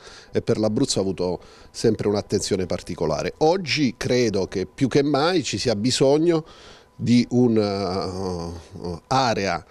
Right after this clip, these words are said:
liberale, moderata, eh, tradizionalmente cristiana, all'interno del polo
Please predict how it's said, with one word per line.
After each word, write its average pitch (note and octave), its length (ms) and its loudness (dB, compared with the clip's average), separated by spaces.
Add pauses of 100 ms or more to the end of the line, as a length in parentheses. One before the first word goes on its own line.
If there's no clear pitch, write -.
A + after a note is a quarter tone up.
(280)
liberale, A#2 720 2
moderata, G2+ 920 0
eh, F2+ 680 -2
tradizionalmente G2 840 -2
cristiana, G2+ 800 0
all'interno C3+ 720 0
del G2+ 160 0
polo G2+ 540 0